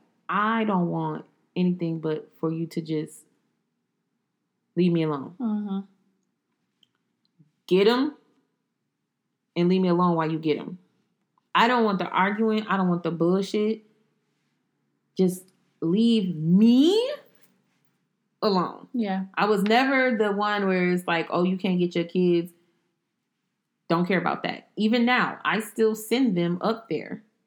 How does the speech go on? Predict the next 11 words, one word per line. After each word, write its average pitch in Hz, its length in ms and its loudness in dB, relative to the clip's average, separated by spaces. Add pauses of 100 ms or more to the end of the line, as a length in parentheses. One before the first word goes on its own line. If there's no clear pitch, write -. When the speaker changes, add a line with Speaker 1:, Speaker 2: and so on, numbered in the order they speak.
(440)
Speaker 1:
by 139 180 0
plane 202 600 -2 (300)
on 151 160 -4
my 185 120 2
dime. 196 580 0 (840)
Just 180 200 0
leave 202 280 2
me 175 640 4 (1160)
alone. 135 300 -4 (180)
Speaker 2:
Mm-hmm. 220 480 -2 (460)
Speaker 1:
That's 269 240 0